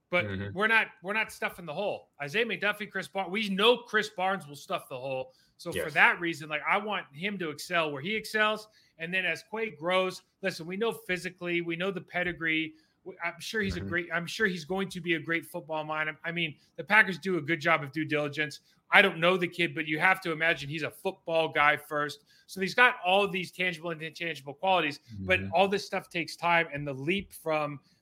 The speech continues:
Speaker 1: even national championship Georgia Bulldogs to the Green Bay Packers versus the
Speaker 2: Right.
Speaker 1: Minnesota Vikings, that is a big leap, man. I just wanna make sure these guys are ready and, and feel real confident about the role they're gonna play in that win.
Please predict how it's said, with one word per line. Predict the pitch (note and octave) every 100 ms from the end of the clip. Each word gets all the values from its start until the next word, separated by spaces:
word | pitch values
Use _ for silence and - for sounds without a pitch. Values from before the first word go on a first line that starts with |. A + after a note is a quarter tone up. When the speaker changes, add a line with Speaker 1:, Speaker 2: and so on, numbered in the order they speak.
| _ _
Speaker 1:
even | A3 A#3 G3 D#3+ D#3
national | F3 E3+ E3+
championship | - E3+ E3+ D#3+ - D3+ D3 C#3+
Georgia | D#3 C#3+
Bulldogs | C3+ D#3 D3+ C3+ B2+ - - - -
to | -
the | D#3+
Green | C#3 E3+ E3
Bay | D#3
Packers | D#3 D#3+ D3 C3+
versus | D3+
the | G2
Speaker 2:
Right. | F2
Speaker 1:
Minnesota | D3 D#3+ C#3
Vikings, | C3+ D3 D3+ E3 D3+ - _ -
that | F3
is | F3+
a | E3+ C#3
big | D#3 D#3+
leap, | C#3+ D3 D3
man. | C#3 C#3
I | C#3+
just | E3
wanna | D#3+ C#3+ C#3+
make | D3 D3
sure | D3
these | C#3
guys | B2+ C#3 B2
are |
ready | G#2+ A2+ C#3+ D3 D#3 _ _
and, | C#3 C3 C3
and | C#3
feel | - F3 C#3+ B2
real | D#3+
confident | D#3 D#3+ D#3 D3+ C3+
about | C3+
the | A#2+
role | C#3 C3+
they're | C3+
gonna | B2+ A#2+
play | - B2
in | A#2
that | A2
win. | A2+